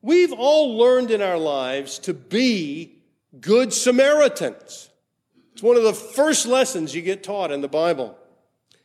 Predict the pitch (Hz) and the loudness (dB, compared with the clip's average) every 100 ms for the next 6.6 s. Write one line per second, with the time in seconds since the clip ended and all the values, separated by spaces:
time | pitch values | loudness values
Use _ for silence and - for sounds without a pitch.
0 | _ _ _ - 202 226 220 170 220 349 | _ _ _ -4 2 2 2 -2 0 2
1 | 294 226 185 180 190 180 202 196 170 175 | 2 0 0 -4 -4 -4 0 0 0 2
2 | 202 196 202 156 185 160 156 170 165 147 | 4 4 0 -2 0 0 -2 0 2 2
3 | 135 120 104 - - - - 196 202 240 | 0 -4 -10 -20 -20 -20 -8 -8 -2 2
4 | 220 196 - - 220 208 202 180 139 131 | 2 2 0 0 0 0 -2 -2 -4 -12
5 | 139 226 233 233 208 175 180 147 156 143 | -2 0 0 2 2 2 -2 -2 -6 -6
6 | - 139 117 107 - 104 | -6 -6 -6 -10 -12 -14